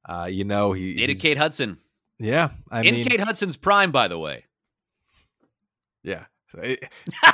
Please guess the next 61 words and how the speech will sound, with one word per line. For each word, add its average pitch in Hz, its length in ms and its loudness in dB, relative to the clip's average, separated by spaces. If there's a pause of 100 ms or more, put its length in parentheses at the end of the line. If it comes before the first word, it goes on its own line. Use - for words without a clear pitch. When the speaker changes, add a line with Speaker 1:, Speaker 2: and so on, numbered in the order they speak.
Speaker 1:
gotta 285 220 4
get - 100 4
some 135 140 -4
Speaker 2:
No - 80 2
Speaker 1:
points - 160 4
for - 40 -4
Speaker 2:
comments 202 240 -2
Speaker 1:
that, 139 200 0
Speaker 2:
there. 131 100 0 (140)
Speaker 1:
right? 226 140 -6 (400)
Is 139 240 -4
it, 160 60 0
where's 202 200 6
Speaker 2:
Yeah. 180 60 4
Speaker 1:
the 185 80 6
column 185 280 4
for 185 120 -2
that? 202 360 4 (220)
Speaker 2:
That 135 140 4
should, - 160 -6
that 165 60 6
Speaker 1:
There 165 80 6
Speaker 2:
should 196 180 4
bump 156 80 6
Speaker 1:
should - 100 2
Speaker 2:
him - 20 -2
Speaker 1:
be - 80 2
a 185 40 8
Speaker 2:
up 151 60 8
a 127 40 6
little 117 180 4
Speaker 1:
wax 104 140 -6
Speaker 2:
bit. 101 140 -6
Speaker 1:
column. 135 360 -4
<laughs> - 240 -6
Speaker 2:
Well, 202 280 2
I 190 100 2
th-, - 140 -6 (100)
<laughs> 226 100 -2
I 202 80 6
think, - 380 4 (1800)
I 208 120 2
think 240 320 -2
the, 202 260 -4
uh, 147 220 2
the 147 220 -2
Adam 156 280 4
Scott 151 320 -2
Tiger 139 280 2
would 107 100 -6
be 104 140 -6
even 92 160 -8
higher. 92 380 -4
I 131 100 0
think 220 320 -4
the, 160 100 -2
uh, 123 220 2
the, 120 300 -2
the 123 180 -6
Adam 147 260 2
Scott 135 480 -4